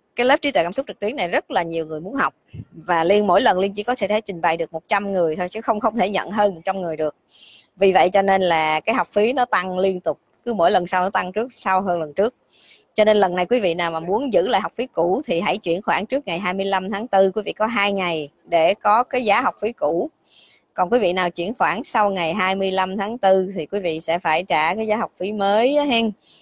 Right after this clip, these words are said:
À, cái giá nó là bao nhiêu thì sau khi quý vị đăng ký, quý vị sẽ, à, sẽ nhận được cái email, à, thông báo cái, à, học phí và cái thông tin chuyển khoản.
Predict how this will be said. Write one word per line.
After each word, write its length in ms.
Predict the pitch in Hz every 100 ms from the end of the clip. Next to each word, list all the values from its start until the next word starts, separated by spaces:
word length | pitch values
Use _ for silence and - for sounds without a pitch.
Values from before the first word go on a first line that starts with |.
| _ -
À, 680 | 170 165 160 156 147 143 147 151
cái 120 | 202
giá 160 | 196 208
nó 120 | 240
là 120 | 202
bao 160 | 175 190
nhiêu 280 | 202 208 190
thì 100 | 170
sau 200 | - 196
khi 160 | - 202
quý 120 | 233
vị 140 | 185
đăng 220 | 165 175 185
ký, 260 | 190 269 - _ _ _ -
quý 80 | 247
vị 200 | 202 165
sẽ, 520 | 170 165 170 208 226 -
à, 340 | 175 160 156 151 151 _ _ _ _ _ _ _ - -
sẽ 180 | 180
nhận 220 | 202 156 170
được 200 | 156 -
cái 140 | 214
email, 400 | 190 185 185 180 165 -
à, 160 | 151 165
thông 220 | - 180
báo 340 | 180 175 208 269
cái, 240 | 208 196 214
à, 320 | 202 185 175
học 200 | 185 151 -
phí 400 | 190 202 277 349 190
và 160 | 160
cái 200 | - 196
thông 200 | 226 196
tin 160 | 190 185
chuyển 240 | 156 180
khoản. 420 | 214 156 135 185